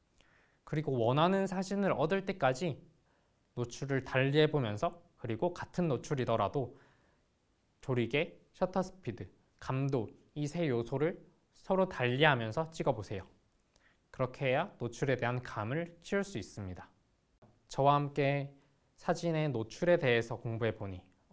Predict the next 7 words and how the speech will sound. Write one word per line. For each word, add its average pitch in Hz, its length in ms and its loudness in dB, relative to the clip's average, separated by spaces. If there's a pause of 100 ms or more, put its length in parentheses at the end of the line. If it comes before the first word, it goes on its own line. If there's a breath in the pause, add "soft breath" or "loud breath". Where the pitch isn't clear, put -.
어렵지 135 320 -2
않죠? 110 640 -6 (760)
다음 156 280 2
시간에는 143 600 -2 (200)
스마트폰으로 180 1040 -2 (280 soft breath)
노출을 139 540 0
조절하면서 127 880 2